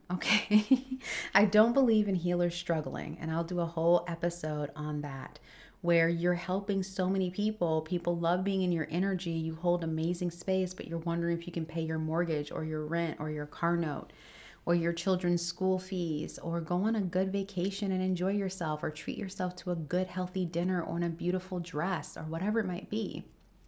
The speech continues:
That whole narrative needs to shift too, because healers and are just as important as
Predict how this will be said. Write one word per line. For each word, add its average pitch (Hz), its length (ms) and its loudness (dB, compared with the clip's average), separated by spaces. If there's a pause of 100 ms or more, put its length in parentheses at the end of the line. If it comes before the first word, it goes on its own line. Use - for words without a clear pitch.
(400)
That 190 260 2
whole 214 220 4
narrative 190 560 2 (400)
needs 185 180 2
to 185 120 -4
shift 170 340 -2
too, - 320 -4
because 160 320 -6
healers 208 480 0
and 165 420 -2
are 156 160 -4
just 190 400 0
as 220 120 2
important 196 640 0 (300)
as - 80 -10